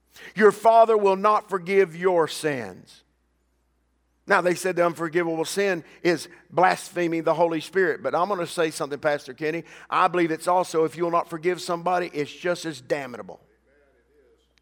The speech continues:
I'm under a command.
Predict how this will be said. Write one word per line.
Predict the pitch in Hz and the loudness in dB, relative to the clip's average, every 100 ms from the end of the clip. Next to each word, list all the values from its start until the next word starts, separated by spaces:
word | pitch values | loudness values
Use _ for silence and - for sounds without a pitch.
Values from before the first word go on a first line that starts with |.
| _ _ _ _ _ _ _ _ _ _ _ _ _ _ _ _ _ _ _ | _ _ _ _ _ _ _ _ _ _ _ _ _ _ _ _ _ _ _
I'm | 202 233 | 4 6
under | 226 202 | 6 6
a | 180 | 4
command. | 190 180 196 160 117 87 | 2 0 0 -2 -8 -14